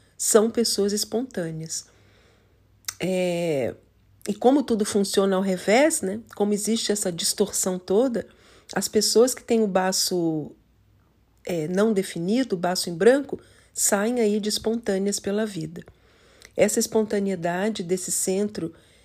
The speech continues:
é, ela tá ligada propriamente à sensação de bem-estar. Mas cuidado, né? Se você tem um, um centro do plexo solar definido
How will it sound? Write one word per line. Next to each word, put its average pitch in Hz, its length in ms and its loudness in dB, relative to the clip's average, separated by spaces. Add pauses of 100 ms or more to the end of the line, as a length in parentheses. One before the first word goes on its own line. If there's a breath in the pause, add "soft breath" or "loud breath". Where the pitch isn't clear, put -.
(280 soft breath)
é, 170 760 -6 (640)
ela 185 200 -2
tá 202 120 -2
ligada 196 520 -2
propriamente 190 760 0
à 220 80 2
sensação 214 640 -2
de 226 100 -4
bem-estar. 214 720 0 (720 soft breath)
Mas 180 360 -4
cuidado, 170 600 0
né? 180 180 -2
Se 202 140 -4
você 180 320 -2
tem 208 240 0
um, 185 680 -2 (240)
um 190 100 -4
centro 180 680 -4 (140)
do 175 100 -6
plexo 202 440 0
solar 170 400 -2
definido 170 760 -4